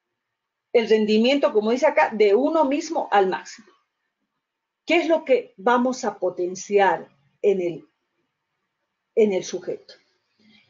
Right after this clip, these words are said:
Cuando nosotros hablamos de competencia, nótese, no como competitividad, sino como la recuperación del sujeto desde el escenario de la psicología laboral,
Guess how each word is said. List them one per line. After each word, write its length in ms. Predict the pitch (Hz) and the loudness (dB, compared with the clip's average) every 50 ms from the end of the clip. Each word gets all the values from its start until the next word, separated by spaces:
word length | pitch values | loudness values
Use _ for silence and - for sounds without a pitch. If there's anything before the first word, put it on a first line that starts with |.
| _ _ | _ _
Cuando 300 | _ - 233 226 214 226 | _ 2 2 4 4 4
nosotros 560 | 220 220 214 214 - 277 277 277 294 277 - 277 | 4 2 0 2 0 0 2 2 -2 -2 0 0
hablamos 520 | 254 220 220 214 202 185 170 170 160 156 | 2 2 4 2 2 2 0 -6 -6 -6
de 140 | 175 170 - | -6 -6 -2
competencia, 720 | 190 202 226 233 285 285 285 262 240 214 190 - - - - | 0 0 0 2 0 0 0 -2 -2 -4 -4 -6 -10 -12 -10
nótese, 600 | 175 185 185 185 - 214 208 - - 202 - - | -10 -10 -8 0 0 0 0 2 2 0 0 0
no 300 | 180 190 208 220 233 226 | -2 0 2 2 2 2
como 320 | 269 285 269 269 269 262 | 2 2 4 4 0 2
competitividad, 1080 | - 220 208 208 - 196 185 190 - 151 - - 175 156 170 175 170 160 143 - - - _ - - - - - | 2 2 2 2 0 -2 -2 -2 -4 -12 -14 -14 -10 -4 -2 0 2 0 0 -2 -6 -14 _ -20 -20 -20 -20 -20
sino 460 | - - - 247 240 226 226 220 208 202 | -16 -4 0 4 4 6 6 4 4 4
como 240 | 196 190 185 185 185 | 2 2 2 4 4
la 140 | 185 185 175 | 4 4 4
recuperación 720 | 185 180 - 190 170 - 180 170 165 165 - - 240 285 | 2 -2 -2 -6 -4 -2 0 0 0 -2 0 0 0 2
del 160 | 311 339 311 - | 4 2 0 0
sujeto 680 | - 285 277 - 302 240 233 - - 226 - - - _ _ _ _ _ _ _ _ _ _ _ _ _ _ _ | -2 -6 -2 0 0 0 0 0 -2 -4 -4 -4 -8 _ _ _ _ _ _ _ _ _ _ _ _ _ _ _
desde 360 | 190 190 220 214 202 190 185 | 2 4 4 4 6 4 4
el 60 | 170 | 4
escenario 460 | 170 165 - 185 185 185 185 190 190 | 2 0 -2 -2 0 2 4 4 4
de 60 | 196 | 4
la 120 | 190 190 190 | 4 2 0
psicología 560 | - - - - 190 190 190 - - 214 196 | 0 -8 -8 -4 -4 -2 -2 -2 0 2 2
laboral, 540 | 196 202 214 247 262 285 277 277 294 - | 4 4 4 6 6 6 4 2 0 -6